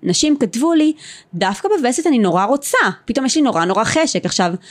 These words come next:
זה כביכול מאוד שונה מהפיזיולוגיה שתיארתי, כאילו, "רגע, רגע, אסטרוגן עדיין לא התחיל, את ה-, מה את, אה, פתאום?" אבל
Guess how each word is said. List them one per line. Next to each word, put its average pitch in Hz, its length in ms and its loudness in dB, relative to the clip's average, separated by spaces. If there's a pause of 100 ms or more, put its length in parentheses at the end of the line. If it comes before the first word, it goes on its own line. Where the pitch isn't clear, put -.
(300)
זה 160 160 -4
כביכול 165 480 -2 (120)
מאוד 208 340 0 (220)
שונה 214 440 0
מהפיזיולוגיה 202 1120 2
שתיארתי, 247 800 0
כאילו, 185 280 0
"רגע, 349 220 0 (240)
רגע, 247 120 2
אסטרוגן 226 380 0
עדיין 311 340 0
לא 320 80 2
התחיל, 320 240 -2
את 311 80 -4
ה-, 294 40 -2 (100)
מה 240 200 -2 (140)
את, 415 60 -6
אה, 403 200 0
פתאום?" - 200 -10 (420)
אבל 185 280 -2